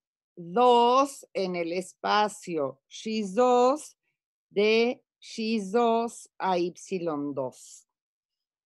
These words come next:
Hay otras métricas en el cartesiano de X uno con X dos,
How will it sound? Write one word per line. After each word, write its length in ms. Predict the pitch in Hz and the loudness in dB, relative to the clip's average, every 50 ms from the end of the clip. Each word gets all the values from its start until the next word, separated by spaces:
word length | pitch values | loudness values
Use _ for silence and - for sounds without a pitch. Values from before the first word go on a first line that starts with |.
| _ | _
Hay 280 | - 220 233 233 202 247 | 0 2 2 4 4 6
otras 640 | 277 302 311 302 - 294 269 240 240 233 220 196 | 6 6 6 4 2 0 0 0 0 -2 -2 -2
métricas 1120 | 220 226 233 247 247 233 - 254 233 226 240 - - 233 226 226 233 233 226 - - - - _ _ | -4 -2 -2 -2 -4 -4 -4 -6 -6 -6 -6 -10 -8 -6 -6 -4 -6 -6 -8 -12 -20 -20 -20 _ _
en 360 | - 220 226 233 233 233 226 | -6 -2 -2 0 0 0 0
el 300 | 226 226 226 233 202 190 _ _ _ _ _ _ _ | -2 -2 -2 -4 -6 -14 _ _ _ _ _ _ _
cartesiano 1400 | - 233 220 233 226 226 - - 247 226 220 - - - 240 226 220 220 226 220 214 208 202 208 208 214 233 254 - | -4 -2 -2 -2 -2 -4 -4 -4 -4 -4 -6 -8 -10 -6 -4 -2 -2 -2 -2 -4 -4 -4 -2 -2 -2 -2 -4 -6 -10
de 220 | - 190 175 196 185 | -10 -6 -4 -2 -2
X 460 | 165 - - 226 214 208 196 - - | -2 -4 -8 -10 -10 -10 -10 -8 -6
uno 420 | 233 233 226 226 196 170 156 - | -6 -4 -4 -4 -4 -6 -8 -10
con 240 | _ 160 156 156 160 | _ -10 -10 -10 -10
X 500 | 147 - - - 226 226 214 190 185 - | -10 -12 -12 -10 -8 -8 -8 -8 -8 -6
dos, 760 | - 226 233 240 233 214 208 220 240 320 - - - - _ | -6 -4 -2 -2 0 0 0 -2 -2 -6 -10 -14 -20 -20 _